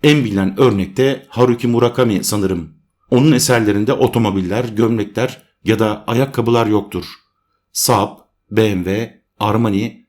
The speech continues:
ya da Rosetti'ler vardır. Maalesef bu marka vurgusunu Peterson'un romanında da sıkça gördüm. Örneğin arabaları markalarıyla anar. Marka belirtilmesine kategorik olarak karşı olduğum sanılmasın.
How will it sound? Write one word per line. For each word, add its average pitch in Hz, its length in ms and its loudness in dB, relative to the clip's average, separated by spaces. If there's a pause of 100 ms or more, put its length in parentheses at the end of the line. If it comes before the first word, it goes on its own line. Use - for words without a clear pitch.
ya 95 120 0
da 113 220 0
Rosetti'ler 95 580 -2
vardır. 82 580 -10 (1000)
Maalesef 196 600 2
bu 165 220 4
marka 135 380 2
vurgusunu 127 640 -2
Peterson'un 143 560 2
romanında 135 440 2
da 95 260 -2
sıkça - 360 -2
gördüm. 95 540 -2 (460)
Örneğin 127 360 6
arabaları 98 540 0
markalarıyla 131 680 2
anar. 90 400 -8 (420)
Marka 120 400 2
belirtilmesine 135 920 0
kategorik 131 480 2
olarak 110 300 0
karşı 113 320 -2
olduğum 135 260 2
sanılmasın. 95 720 -2